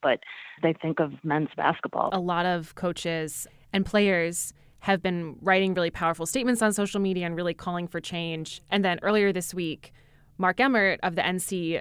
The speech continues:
Speaker 2: double A called, like, called for an internal review of the league. Have you seen anything like this before? Will this go anywhere, do you think?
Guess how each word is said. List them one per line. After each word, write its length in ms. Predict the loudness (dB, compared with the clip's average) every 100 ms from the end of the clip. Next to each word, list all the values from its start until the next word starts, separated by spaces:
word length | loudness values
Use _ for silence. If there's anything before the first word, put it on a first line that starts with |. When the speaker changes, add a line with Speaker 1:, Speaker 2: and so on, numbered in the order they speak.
| -4
Speaker 2:
double 300 | -4 -2 0
A 340 | -2 -2 -4 -8
called, 420 | 0 2 2 -2 -10 -10
like, 220 | -10 -10 _ _ _ -4
called 240 | 4 4
for 60 | 4
an 80 | -2
internal 320 | 0 -2 -2
review 320 | -2 0 0
of 80 | 0
the 100 | -2
league. 400 | -4 -4 -8 -12 -20 -20 _ _ -10
Have 120 | -4
you 80 | -4
seen 160 | 0 -2
anything 220 | 0 0
like 160 | 0
this 160 | 0 0
before? 520 | -4 -2 2 4 2 -2
Will 180 | -6 -4
this 160 | -4
go 160 | 0 2
anywhere, 540 | 2 2 2 2 0 -4 _ -8
do 80 |
you 40 | -4
think? 360 | -2 -4 -8